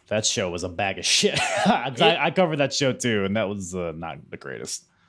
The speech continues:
Speaker 2: It was, it was tough. I was like, "Man, this is awful."
Speaker 1: Didn't
Speaker 2: Like, I
Speaker 1: Shocker get a title match?
Speaker 2: Oh, God. There was also a debut. Monty Brown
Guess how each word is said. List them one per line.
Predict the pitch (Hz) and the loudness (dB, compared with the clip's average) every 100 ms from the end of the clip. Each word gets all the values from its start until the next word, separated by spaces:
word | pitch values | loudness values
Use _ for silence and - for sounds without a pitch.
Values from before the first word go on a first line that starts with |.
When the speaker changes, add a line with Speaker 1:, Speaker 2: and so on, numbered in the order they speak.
| - | -10
Speaker 2:
It | 180 | -4
was, | 202 190 147 | 0 0 2
it | 196 220 | 4 6
was | 214 | 4
tough. | - 156 139 - - | 2 0 0 -4 -2
I | 151 | 0
was | |
like, | 143 139 | 0 0
"Man, | 175 185 170 | 2 2 2
this | 180 180 | 0 -2
is | 131 123 - _ _ _ _ - | -8 -10 -16 _ _ _ _ -2
awful." | 156 208 202 139 113 - _ 277 | 4 4 4 -2 -4 -10 _ -14
Speaker 1:
Didn't | - - 196 143 | -8 -2 2 2
Speaker 2:
Like, | |
I | |
Speaker 1:
Shocker | - 131 107 139 | 4 4 2 0
get | 117 123 | 0 -2
a | |
title | - 127 127 | 2 2 2
match? | 123 - - - _ _ _ _ _ _ _ _ _ _ _ | 2 0 -4 -12 _ _ _ _ _ _ _ _ _ _ _
Speaker 2:
Oh, | - - - _ | -20 -20 -20 _
God. | - - 127 | -20 -20 -10
There | 165 | -4
was | 180 156 | -4 0
also | 175 190 180 156 | 2 2 2 0
a | 143 | 0
debut. | 123 151 175 139 165 160 160 - _ _ _ _ _ _ _ | 0 2 2 0 2 2 0 -8 _ _ _ _ _ _ _
Monty | 143 185 226 220 | -2 0 2 0
Brown | 151 165 208 202 180 151 | 2 2 4 2 0 -4